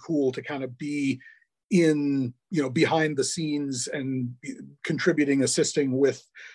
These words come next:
the production of legal doctrine and, and sort of knowing what's going on while the rest of the world is anxiously waiting to find out what's going on.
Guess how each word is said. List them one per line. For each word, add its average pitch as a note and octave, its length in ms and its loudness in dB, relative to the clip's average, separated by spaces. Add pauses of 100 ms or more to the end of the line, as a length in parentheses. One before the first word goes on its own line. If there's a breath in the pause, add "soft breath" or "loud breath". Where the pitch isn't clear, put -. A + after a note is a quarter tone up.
(200 loud breath)
the C#3+ 100 4
production D#3 540 0
of C3 160 -4
legal C3+ 240 2
doctrine C3 480 0
and, B2+ 220 -4
and B2+ 160 -6
sort C#3+ 180 2
of B2 100 -6
knowing C#3 260 0
what's B2+ 180 -4
going C#3 300 -2
on C3 200 -8
while C3 120 2
the C3 80 -2
rest C3+ 220 -2
of C3+ 60 -12
the B2+ 60 -8
world C3 280 -4
is B2 100 -4
anxiously C#3 440 -8
waiting C#3 240 2
to - 120 -8
find D3 240 0
out C#3+ 160 2
what's C3+ 160 -8
going C3+ 280 -4
on. B2+ 260 -6